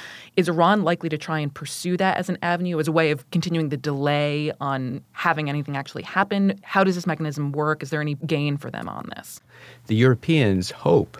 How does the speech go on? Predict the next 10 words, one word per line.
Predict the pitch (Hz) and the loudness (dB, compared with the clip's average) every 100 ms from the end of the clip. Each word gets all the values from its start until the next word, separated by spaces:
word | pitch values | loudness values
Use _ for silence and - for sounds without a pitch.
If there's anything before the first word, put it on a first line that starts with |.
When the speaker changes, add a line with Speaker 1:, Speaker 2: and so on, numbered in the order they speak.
| - - | -20 -4
Speaker 2:
that | 107 95 | 2 4
Iran | 87 95 92 87 | 4 4 4 2
will | 82 | 0
take | - 92 | 0 0
advantage | 85 85 107 127 73 - - | 0 2 4 4 2 -2 -4
of | 80 82 | -2 0
this | 80 - - | -2 -2 -6
dispute | 80 - - 85 85 - | -6 -6 -4 0 0 0
resolution | 87 82 87 85 78 - 76 73 | 0 0 0 -2 -2 -2 -2 2
mechanism | 123 113 87 78 78 78 104 | 2 2 2 0 -2 -4 -4